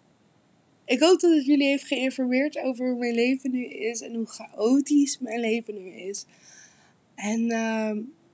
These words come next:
ja, ik hoop, ik hoop jullie weer, ik hoop dat jullie weer luisteren naar de volgende aflevering, of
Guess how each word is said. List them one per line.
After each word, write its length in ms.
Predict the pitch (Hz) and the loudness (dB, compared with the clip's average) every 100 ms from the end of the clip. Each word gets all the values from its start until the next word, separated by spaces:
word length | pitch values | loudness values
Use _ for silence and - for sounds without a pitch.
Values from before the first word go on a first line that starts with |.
| _ _ _ _ - | _ _ _ _ 0
ja, 260 | 247 247 | 4 4
ik 140 | - - | 2 -2
hoop, 300 | 233 233 - | -4 -4 -10
ik 340 | 226 196 196 | -6 -6 0
hoop 240 | 233 240 | 0 0
jullie 260 | - 220 214 | -2 -4 -4
weer, 240 | 202 185 | -6 -8
ik 220 | 254 262 269 | -10 -4 4
hoop 180 | 269 | 4
dat 160 | 269 233 | 4 0
jullie 200 | 254 247 | 0 0
weer 140 | 233 | 0
luisteren 520 | 226 220 233 - 220 196 | 2 2 0 -6 -10 -8
naar 160 | 202 | -8
de 100 | 190 | -8
volgende 440 | - 247 247 233 - | -2 0 0 -6 -10
aflevering, 680 | 190 196 185 185 185 | -8 -6 -6 -8 -12
of 80 | 180 | -12